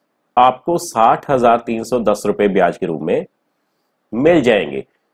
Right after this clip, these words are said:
So उसी तरह से अगर हम बात करें सी-, सीनियर सिटीजन्स के लिए सेवन पॉइंट फ़ाइव ज़ीरो परसेंट के हिसाब से, तो देखिए क्या होगा जी, आपकी जो मैच्योरिटी वैल्यू वो कितनी बन के आ गई, फ़ाइव लाख सिक्सटी फ़ोर थाउजेंड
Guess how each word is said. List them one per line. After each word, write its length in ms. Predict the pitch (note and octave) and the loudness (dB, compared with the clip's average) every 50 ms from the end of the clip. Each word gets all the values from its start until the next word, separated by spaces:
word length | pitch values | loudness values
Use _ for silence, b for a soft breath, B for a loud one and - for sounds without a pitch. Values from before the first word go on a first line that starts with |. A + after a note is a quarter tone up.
| _ _ _ - | _ _ _ -4
So 140 | - E3+ F3 | 0 0 0
उसी 360 | - - F3+ F3 - G3+ G3+ | 2 0 -4 -2 0 0 0
तरह 260 | F#3+ F#3+ E3 D#3 D3 | 2 4 4 4 2
से 220 | C#3+ - - D3 C#3+ | 2 2 0 0 2
अगर 260 | - A#2 A#2 B2 C3 | 2 0 0 2 0
हम 140 | C3 C3+ A#2 | 0 2 2
बात 200 | A2+ G#2 G2 - | 2 2 2 0
करें 180 | - A2+ A2 | -2 -4 -4
सी-, 360 | A2 - - - - - A#2 A#2 - - | -4 -6 -10 -10 -6 -6 -6 -6 -6 -10
सीनियर 380 | - - - B2+ C#3 D3 D3+ C#3+ | -8 -6 -2 0 2 4 2 2
सिटीजन्स 460 | D3 - - E2 F2+ G2+ A2+ - - | 2 -2 -8 -6 -2 -2 -2 -2 0
के 140 | - D3+ D3 | 0 2 2
लिए 220 | D3 D3 D3+ D3+ | 2 2 2 0
सेवन 400 | D3+ - - G#2+ G#2 G#2+ B2+ C3+ | 0 2 0 0 0 0 -2 -4
पॉइंट 280 | C3 C3 C3+ C3 A#2+ C3 | -4 -2 -2 -2 -2 -2
फ़ाइव 160 | - F#2+ F#2+ | -2 -2 -2
ज़ीरो 180 | F#2 F#2 G#2+ A#2 | 0 -2 -2 -4
परसेंट 340 | A#2 A#2+ A#2 - B2+ A#2+ A#2 | -4 -4 -4 -4 -4 -2 0
के 80 | C3+ | -2
हिसाब 320 | C#3 C#3 C3 C#3 C3 B2+ C3 | -2 0 2 2 2 2 0
से, 160 | - - C#3+ | -2 -6 -4
तो 120 | B2+ C3+ | -2 -2
देखिए 300 | A2+ F#2 D#2+ - - - - _ _ _ _ _ _ _ _ _ _ _ _ _ _ _ _ _ _ _ _ _ _ _ _ _ _ _ _ - | -2 -2 -4 -4 -8 -18 -18 _ _ _ _ _ _ _ _ _ _ _ _ _ _ _ _ _ _ _ _ _ _ _ _ _ _ _ _ 0
क्या 100 | C3 C#3 | 2 2
होगा 340 | E3 E3 E3+ D3+ A#2+ A2+ A2 | 2 2 0 0 2 2 2
जी, 260 | G2+ G2 G#2+ A#2 A#2+ - _ _ _ _ _ _ _ _ _ _ _ _ _ _ _ _ _ - | 2 0 -2 -6 -6 -10 _ _ _ _ _ _ _ _ _ _ _ _ _ _ _ _ _ 0
आपकी 320 | G#2+ B2+ B2+ - - F#3 G3 | 0 0 0 -2 -4 -2 0
जो 120 | E3+ F#3+ | 2 2
मैच्योरिटी 480 | F3 E3 C#3+ - C#3 C3 B2+ C3 C#3 C#3 | 2 2 2 2 2 2 2 2 2 2
वैल्यू 280 | B2 B2 A#2+ A#2+ B2 B2+ | 2 2 2 2 0 0
वो 100 | B2 A#2 | -2 -4
कितनी 320 | - A2+ - - A2+ A#2+ | -4 -8 -8 -6 -2 0
बन 140 | A2+ A2 G#2 | 0 0 0
के 80 | - A2 | 0 0
आ 100 | G2 F#2 | 0 2
गई, 180 | F2 G#2 C#3+ | 2 0 -2
फ़ाइव 360 | E3 - - A#2+ A2 B2 D3+ D#3 | -2 0 2 2 2 2 0 0
लाख 220 | D#3 D3 C#3+ - | 0 -2 -2 -4
सिक्सटी 320 | - - - - - D3+ | -8 -14 -18 -12 -8 -8
फ़ोर 240 | D#3 - - A#2+ A2+ G2+ | -6 -2 0 0 2 2
थाउजेंड 220 | A2 G#2 G2 G2+ | 2 0 0 0